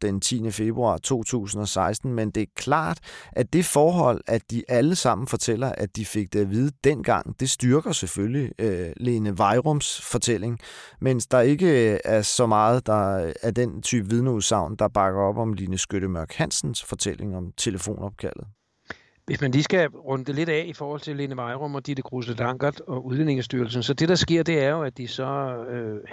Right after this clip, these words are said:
Speaker 2: hen ad vejen i løbet af de nærmeste par uger, så finder de nogle problemsager frem, i alt fem, øh, som de så sender ind til departementet, efter at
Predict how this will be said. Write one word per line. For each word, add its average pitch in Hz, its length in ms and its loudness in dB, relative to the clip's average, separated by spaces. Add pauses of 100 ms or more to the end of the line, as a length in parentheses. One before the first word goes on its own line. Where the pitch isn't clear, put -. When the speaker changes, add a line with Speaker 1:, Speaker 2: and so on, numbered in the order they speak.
(140)
Speaker 2:
hen - 260 0
ad 156 80 2
vejen 143 380 0
i 127 60 -2
løbet 135 220 -4
af 139 80 -2
de 135 80 -2
nærmeste 127 500 0
par 123 120 -4
uger, 127 340 0 (320)
så 143 140 -2
finder 160 220 2
de 147 120 0
nogle 120 400 -4 (400)
problemsager 151 840 -2
frem, 131 380 -8 (280)
i 143 120 2
alt 165 160 -2
fem, 165 260 -4 (520)
øh, 127 560 -6
som 127 220 -4
de 120 100 -6
så 139 160 0
sender 147 260 2
ind 139 160 -2
til 151 160 -4
departementet, 135 720 -2
efter 131 280 -2
at 117 200 -6